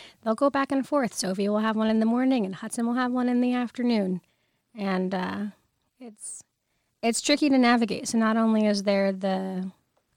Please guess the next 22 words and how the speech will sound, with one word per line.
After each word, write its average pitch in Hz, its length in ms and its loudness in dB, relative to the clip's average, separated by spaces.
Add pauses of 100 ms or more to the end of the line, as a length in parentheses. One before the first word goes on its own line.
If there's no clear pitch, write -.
(140)
that 196 160 0
medical 220 480 2
side, 190 340 0
like 185 100 -2
at 196 120 -4
the 185 100 -6
hospital 196 580 0
with 180 240 -4
the - 60 -14
surgeries 262 560 0
and 190 180 0 (300)
braces 277 340 2
and 226 160 0
things 208 220 -2
for 185 160 -2
Wyatt, 190 560 -2 (460)
um, 190 600 -4 (140)
but 190 440 -4 (640)
on 202 180 -4
the 190 120 2
emotional 202 600 2
level, 180 560 0